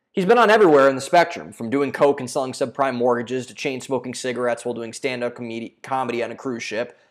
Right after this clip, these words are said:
to the venues of the greatest comedic halls in the country. He really doesn't care what most people think about him because basically everyone has thought nothing of him at some point.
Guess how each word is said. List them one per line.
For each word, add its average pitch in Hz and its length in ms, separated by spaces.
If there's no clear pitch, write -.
to 143 100
the 139 60
venues 135 320
of 127 60
the 120 40
greatest 131 380
comedic 120 280
halls 104 260
in 120 60
the 123 40
country. - 480
He - 100
really 208 220
doesn't 180 160
care 214 260
what 160 120
most 117 180
people 110 160
think - 220
about 101 220
him 117 100
because 127 200
basically 139 360
everyone 135 340
has 117 100
thought 120 240
nothing 123 320
of - 120
him 113 120
at 117 100
some 110 200
point. 185 380